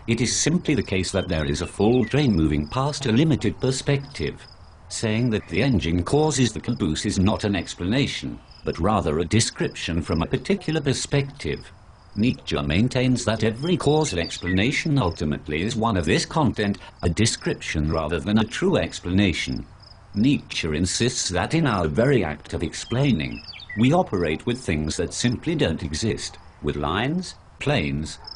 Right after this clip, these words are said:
bodies, atoms, divisible times, divisible spaces. If we existed on the highest level of description such that we could see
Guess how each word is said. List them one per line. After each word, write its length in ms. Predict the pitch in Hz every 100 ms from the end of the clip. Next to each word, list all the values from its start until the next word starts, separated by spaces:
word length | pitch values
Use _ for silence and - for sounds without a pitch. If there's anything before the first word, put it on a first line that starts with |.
| -
bodies, 560 | 131 131 76 67 - - -
atoms, 420 | 113 - 80 78 - - -
divisible 500 | 104 110 113 101 87
times, 540 | - 78 69 87 82 - -
divisible 540 | 104 104 113 110 90
spaces. 800 | 85 - 90 92 78 - 50 - - - - - - - -
If 200 | 131 131
we 140 | 107
existed 580 | 98 87 120 - - 82
on 120 | 90
the 100 | 117
highest 540 | 135 110 90 85 - 90
level 340 | 95 113 69
of 80 | 71
description 720 | 80 - - 135 - - 78
such 380 | - - 73 -
that 200 | 80 -
we 200 | 87 107
could 200 | 123 101
see 320 | - 143 156